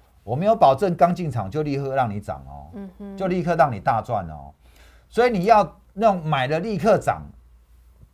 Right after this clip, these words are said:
Speaker 1: 今天扣讯发给你就要立刻大赚。你要的是这种分析师，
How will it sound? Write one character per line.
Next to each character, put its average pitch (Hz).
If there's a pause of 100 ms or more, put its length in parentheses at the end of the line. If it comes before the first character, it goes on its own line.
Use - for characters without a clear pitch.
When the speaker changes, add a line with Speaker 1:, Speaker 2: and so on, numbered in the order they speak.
(640)
Speaker 1:
今 233
天 247
扣 240
讯 233
发 208
给 185
你 143
就 202
要 196
立 196
刻 190
大 160
赚。 127 (360)
你 117
要 220
的 185
是 196
这 208
种 135
分 165
析 170
师， 156